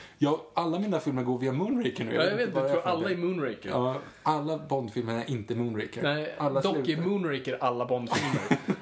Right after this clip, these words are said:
Speaker 2: Eh, men det kommer vi till.
Speaker 1: Eh, och sen en, ett, i slutscenen här har ju kommit att det är faktiskt, eh, Domino som dödar skurken.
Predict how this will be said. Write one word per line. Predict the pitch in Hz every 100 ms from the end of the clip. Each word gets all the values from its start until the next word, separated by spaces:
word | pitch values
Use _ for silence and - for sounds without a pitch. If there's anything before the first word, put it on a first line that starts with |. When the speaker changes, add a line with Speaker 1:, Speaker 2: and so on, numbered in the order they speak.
| - - 311
Speaker 2:
Eh, | 160 123 113
men | 110 123
det | 147
kommer | 156 147
vi | 120
till. | 104 90 95 - - -
Speaker 1:
Eh, | 117 117 117 117 113 - -
och | 143
sen | 131 143 131
en, | 135 123
ett, | 131 123 - - -
i | 131 113 113 113
slutscenen | - 131 110 - - - 127 117 110 107
här | 110
har | 107
ju | 107 104
kommit | 110 107
att | 110 113
det |
är | 123
faktiskt, | 127 - 120 107 -
eh, | 113 110 107 113 117 117 117 117
Domino | 143 151 131 110 110
som | 101 113
dödar | 110 113 113 127
skurken. | - 123 110 -